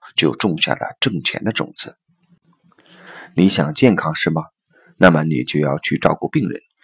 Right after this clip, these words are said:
这样就种下了健康的种子。你想拥有理想伴侣是吗？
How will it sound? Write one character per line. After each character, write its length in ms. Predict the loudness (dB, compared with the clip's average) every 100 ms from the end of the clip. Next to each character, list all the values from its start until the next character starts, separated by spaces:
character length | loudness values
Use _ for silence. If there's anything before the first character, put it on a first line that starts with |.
| _
这 160 | 2 2
样 180 | 0 -6
就 140 | -6 -4
种 240 | -2 -2
下 160 | -2 0
了 160 | -2
健 240 | 0 0 0
康 180 | -6
的 100 | -6
种 140 | -8 -8 -10
子。 160 | -12 -14 _ _ _ _ -20 -20 _ -20 -16 -14 -12 -14 0
你 140 | 4
想 220 | 6 6 4
拥 180 | 4
有 160 | 6 4
理 180 | 4 2
想 200 | 2 0
伴 200 | 2 2
侣 120 | 2
是 160 | 0 0
吗？ 200 | -2